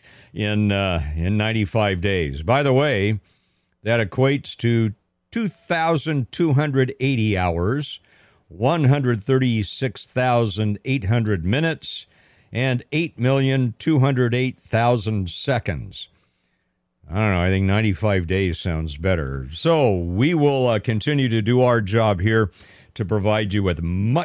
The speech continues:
as much information as possible leading up to, uh, the November twenty-two, uh, twenty twenty-two election. Again, my, my sense is it's going to be a tipping point,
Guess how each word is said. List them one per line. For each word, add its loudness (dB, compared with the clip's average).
as 0
much 0
information -4
as -8
possible -4
leading -2
up -6
to, -6
uh, -4
the -4
November 0
twenty-two, -6
uh, -10
twenty -6
twenty-two -8
election. -4
Again, 0
my, 0
my -2
sense -4
is -2
it's -2
going 2
to 0
be 0
a -4
tipping -2
point, -8